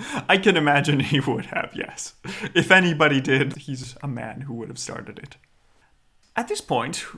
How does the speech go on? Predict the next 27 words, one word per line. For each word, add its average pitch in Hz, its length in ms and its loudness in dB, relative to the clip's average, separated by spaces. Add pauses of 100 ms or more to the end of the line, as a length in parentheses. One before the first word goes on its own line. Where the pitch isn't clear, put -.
we 156 300 -4
pan 254 420 -2
over 135 400 2
to 135 380 -4
a 135 40 0
dark 175 440 0
cloakroom 135 960 -2
where 123 280 -2
the 120 360 -4 (260)
robes 160 400 2
of 123 100 -2
Cyrus 120 600 -4
the - 100 -8
Great 127 300 -4
are 123 100 -4
being 123 220 -6
held. - 440 -6 (440)
And 139 160 -4
who 220 120 -2
do 294 60 -6
we 233 140 -4
find 123 360 4
there 208 280 0
but 147 280 2
Cyrus 127 540 -6
the - 100 -2
Younger? 190 520 -4